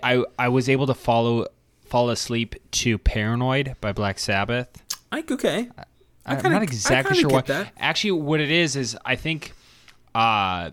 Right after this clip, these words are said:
Speaker 2: That's like that, um,
Speaker 1: um,
Speaker 2: that Star Trek The Next Generation episode where they find that human kid on the alien star cruiser. You know what I'm talking about? And he, to sleep, he has to listen to that terrible, uh,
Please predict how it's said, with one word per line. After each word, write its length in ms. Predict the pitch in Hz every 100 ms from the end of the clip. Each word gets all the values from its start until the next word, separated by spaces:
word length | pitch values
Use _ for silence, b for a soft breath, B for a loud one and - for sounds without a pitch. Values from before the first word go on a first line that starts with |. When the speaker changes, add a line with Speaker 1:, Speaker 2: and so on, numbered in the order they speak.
| -
Speaker 2:
That's 220 | 190 202 226
like 240 | 202 -
that, 160 | 196 180
um, 160 | 165 156
Speaker 1:
um, 220 | 147 139 -
Speaker 2:
that 160 | 156
Star 220 | - 180 170
Trek 200 | 170 156
The 80 | 156
Next 180 | 156
Generation 500 | - 147 147 139 -
episode 560 | 165 160 165 165 160 160
where 260 | 135 139 139
they 140 | 135
find 360 | 131 143 147 139
that 180 | 135 -
human 420 | - 147 143 139
kid 260 | 147 147
on 100 | 143 131
the 180 | 117 135
alien 260 | 135 135
star 300 | 131 135 135
cruiser. 560 | - 151 147 151 156 - B B _
You 80 | 160
know 60 | 175
what 40 |
I'm 40 | 160
talking 260 | 170 160
about? 280 | 165 165 165 B B
And 120 | - 151
he, 160 | 131
to 160 | - 151
sleep, 460 | - - 147 160 160
he 60 |
has 160 | 147 143
to 100 | 143
listen 220 | 147 151
to 60 | 143
that 200 | 131 -
terrible, 840 | - 143 147 147 143 147 147 -
uh, 220 | 139 139